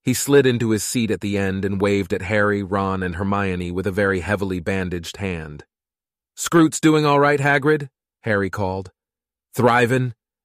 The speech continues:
Hagrid called back happily. "Yeah, I'll just bet they are,"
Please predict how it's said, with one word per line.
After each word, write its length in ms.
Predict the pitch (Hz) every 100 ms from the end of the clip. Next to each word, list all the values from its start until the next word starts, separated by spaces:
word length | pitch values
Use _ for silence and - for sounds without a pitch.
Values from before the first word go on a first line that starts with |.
| -
Hagrid 360 | 107 98 95
called 300 | - 104 87
back 260 | 87 92 85
happily. 500 | 101 90 95 90 90 _ _ _ _ _ -
"Yeah, 360 | 107 120 123
I'll 100 | 120
just 220 | 120 123 -
bet 200 | 127 -
they 140 | 113
are," 420 | 117 123 120 117